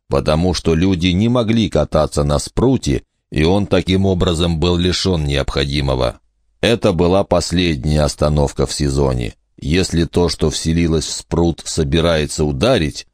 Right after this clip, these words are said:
то этого нужно ожидать в ближайшие четыре дня. Ночью, даже когда по крыше шатра «Призрак Шоу» стучал дождь, Билли слышал Бага Эджера,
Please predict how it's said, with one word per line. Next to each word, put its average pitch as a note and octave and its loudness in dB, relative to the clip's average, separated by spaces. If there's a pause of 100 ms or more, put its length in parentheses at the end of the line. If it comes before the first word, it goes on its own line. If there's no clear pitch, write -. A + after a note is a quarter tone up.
(180)
то D2 0
этого G2 2
нужно E2+ 0
ожидать E2 0
в C2 -4
ближайшие D#2 0
четыре D2 -2
дня. C2 -2 (420)
Ночью, D2+ 0
даже G#2 0
когда G#2 0
по F#2+ 0
крыше F#2 0
шатра F2 0
«Призрак D#2+ 0
Шоу» E2 0
стучал D2 -2
дождь, F#2 -2 (440)
Билли G#2+ 2
слышал F2+ 0
Бага E2 0
Эджера, D#2 0